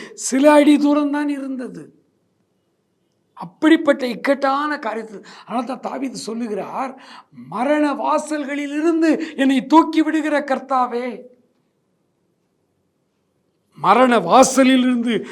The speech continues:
தாவீதை தூக்கி எடுத்தவர் உங்களையும் தூக்கி எடுப்பார்.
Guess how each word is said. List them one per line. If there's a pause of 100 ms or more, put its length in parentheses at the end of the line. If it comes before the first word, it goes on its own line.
(140)
தாவீதை
தூக்கி
எடுத்தவர்
உங்களையும்
தூக்கி
எடுப்பார்.